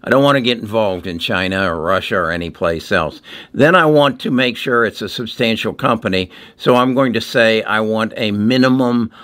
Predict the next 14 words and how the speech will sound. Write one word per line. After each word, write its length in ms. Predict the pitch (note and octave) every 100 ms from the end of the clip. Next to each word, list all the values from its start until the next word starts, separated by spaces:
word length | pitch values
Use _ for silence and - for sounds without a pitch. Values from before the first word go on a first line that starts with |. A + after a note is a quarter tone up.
| -
uh, 220 | - G2+ F#2+
market 480 | G#2 A2+ - F#2+
cap 340 | - G#2+ G2 -
of, 320 | G#2+ G2 E2+
uh, 260 | F#2+ F2+ F2
one 440 | G2 A2 G#2 G2+
million. 420 | G2+ G2 E2+ E2
That 180 | G2 A2+
brings 300 | B2+ A2+ -
it 140 | F2
down 240 | A2+ G2+ F#2+
to 80 | F#2+
nineteen 720 | F#2 F2+ F#2 - - F#2+ F2
fourteen. 800 | - F#2+ F2+ - - F#2 D#2+